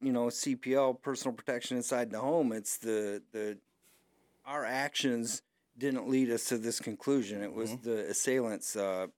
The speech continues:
Speaker 1: actions.
Speaker 2: Mm-hmm.
Speaker 1: And, and, uh, so <clears throat> scripture, there, there is scripture to support it. And, uh, so,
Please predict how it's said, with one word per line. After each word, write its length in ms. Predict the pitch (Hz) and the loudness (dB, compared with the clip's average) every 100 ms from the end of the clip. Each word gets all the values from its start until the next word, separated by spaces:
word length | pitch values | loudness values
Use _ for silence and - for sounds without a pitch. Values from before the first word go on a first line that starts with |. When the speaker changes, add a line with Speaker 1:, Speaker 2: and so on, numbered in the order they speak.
| _ - | _ -12
Speaker 1:
actions. 580 | 104 101 - 101 95 92 | -8 -8 -6 -6 -8 -8
Speaker 2:
Mm-hmm. 100 | 98 | -8
Speaker 1:
And, 160 | 98 120 - _ _ _ _ _ | -8 -10 -14 _ _ _ _ _
and, 320 | 104 104 107 | -10 -8 -4
uh, 480 | 107 104 101 98 98 | -2 -2 -2 -2 -2
so 540 | - 131 120 113 113 - _ _ - | 0 4 6 6 2 -2 _ _ -14
<clears throat> 100 | - - 147 139 - _ _ _ _ _ _ | -8 -6 -6 -10 -12 _ _ _ _ _ _
scripture, 680 | - - 160 170 160 143 127 120 | -12 -4 -2 0 4 4 2 2
there, 180 | 147 | 2
there 220 | 147 151 160 | 2 2 2
is 100 | 156 | 0
scripture 440 | - 165 - 160 | -2 -2 0 0
to 80 | 143 | 0
support 460 | - 120 - 185 | -4 -6 -2 0
it. 140 | 117 - | 0 -4
And, 340 | 98 107 110 | -8 -8 -4
uh, 320 | 110 110 107 98 - _ _ - | -2 0 0 -2 -8 _ _ -10
so, 420 | - 131 117 107 | -4 0 0 -2